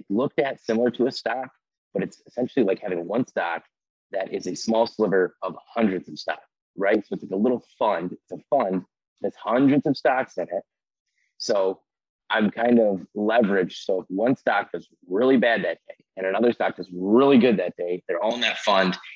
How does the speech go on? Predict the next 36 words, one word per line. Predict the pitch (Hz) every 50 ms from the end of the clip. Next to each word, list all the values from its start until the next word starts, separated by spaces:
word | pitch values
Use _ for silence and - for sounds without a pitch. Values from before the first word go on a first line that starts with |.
| -
It's | - - - -
all | 98 95 101 -
equally | - 101 - - 95 92
balanced. | 85 - 90 87 82 80 - _ _ _ _ _ _ _ _ _ _ _ -
If | 110
I |
put | 113 - 131 123 117 - -
all | 110 113 117 117
my | 120 120 113
money | 110 107 107 104 101 98 95 92 92 _ _ _ _ _ -
in, | 101 101 98 98 95 90 - - - _ _ _ _ _ _ _ _
um, | - 90 87 85 82 82 82 82 82 - _ _ _ _
say, | - - - 107 101 92 92 90 90 - - - - - _ - - _ _ _ -
I | 98
don't | 92 87 87
know, | 82 85 87
Disney, | 87 82 - 101 101 101 92 90 80 76 - - - _ _ _ _ _ _ _ _ _
if | 101 -
they | 92 - 120 143
tank, | 139 - _ 127 135 135 95 76 - _ _ _ _ _ _ _ _ _ -
my | 104 104 101
whole | 110 127 113
fund | - - - 117 117 123 120
and | 107
my | 92 90
retirement | 87 85 85 - 117 120 123 123 110
and | 101 104
everything | 107 104 92 90 87
just | 92 87 -
went | 92 85 82 -
down. | 92 90 85 80 80 -
But | - 90 - -
if | 117 123
I'm | 120 117
in | 127 127
a | -